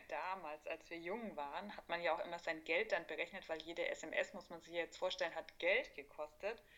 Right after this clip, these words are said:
Deshalb konnte man ja auch gar nicht einfach so mit seinen Nachrichten rumschmeißen. Da gab's noch kein WhatsApp, wo man einfach so hin und her schreiben konnte. Da war man dann eher in I C Q, für diejenigen, die es noch kennen, online. Und, ähm, die S M S haben Geld gekostet, deshalb konnte man da gar nicht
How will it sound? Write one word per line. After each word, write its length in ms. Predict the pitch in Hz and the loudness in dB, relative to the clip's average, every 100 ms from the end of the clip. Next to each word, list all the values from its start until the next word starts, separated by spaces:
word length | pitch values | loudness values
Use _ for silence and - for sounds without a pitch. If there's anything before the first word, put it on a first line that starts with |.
| - - - - | -18 -18 -18 -12
Deshalb 240 | 180 190 | -4 -2
konnte 260 | - 196 196 | 0 -2 -2
man 140 | 185 | -2
ja 120 | 180 156 | 2 2
auch 120 | - | 2
gar 140 | 170 | 0
nicht 160 | 180 - | 0 -6
einfach 180 | - 185 | -8 -10
so 140 | 185 | -12
mit 160 | 180 - | -12 -6
seinen 260 | 165 165 | -4 0
Nachrichten 480 | 160 180 - 185 - | 2 2 0 -12 -12
rumschmeißen. 600 | 165 208 - - 165 208 | -8 -6 -4 0 0 0
Da 100 | 165 | 0
gab's 240 | 175 196 | 0 0
noch 120 | 196 - | -4 -4
kein 240 | 175 165 | -2 0
WhatsApp, 360 | 170 180 196 190 | -4 0 0 0
wo 60 | |
man 140 | 170 165 | -4 -2
einfach 280 | - - | -4 -6
so 120 | 170 190 | -12 -10
hin 120 | 185 | -10
und 120 | 175 | -2
her 160 | 226 247 | 0 2
schreiben 380 | - 160 160 | 2 0 0
konnte. 360 | 170 170 170 208 233 - - - - - - - - - - | -4 -6 -4 -6 -8 -12 -20 -20 -20 -20 -20 -20 -20 -12 -6
Da 120 | 180 | 0
war 120 | 170 | 2
man 140 | 190 185 | 2 4
dann 200 | 180 180 | 2 2
eher 280 | - 180 175 | 0 2 2
in 100 | 170 | 2
I 100 | 170 | 0
C 140 | 185 - - 208 | 0 -4 -8 -6
Q, 220 | 240 - | -4 -4
für 240 | - - 190 | -4 -6 -4
diejenigen, 500 | - 208 202 185 175 | -2 0 -2 -4 -8
die 60 | |
es 140 | 175 - | -8 -6
noch 120 | - | -2
kennen, 320 | - 170 165 | 0 0 -2
online. 460 | - 170 190 202 240 277 - - - - - - - | -2 -2 2 2 2 -4 -18 -20 -20 -8 -8 -8 -2
Und, 420 | - 202 202 - | 0 0 -2 0
ähm, 220 | 170 180 | 0 0
die 140 | - 147 | -4 -6
S 100 | - | -4
M 80 | |
S 160 | - - | -4 -4
haben 100 | 175 | 2
Geld 220 | 180 190 | 4 2
gekostet, 400 | 196 - 196 196 | 0 -8 -8 -8
deshalb 240 | 175 175 - | -10 -12 -10
konnte 240 | 190 214 | -12 -10
man 160 | 175 160 | -8 -6
da 80 | |
gar 200 | 156 160 | -6 -6
nicht 220 | 156 165 | -8 -12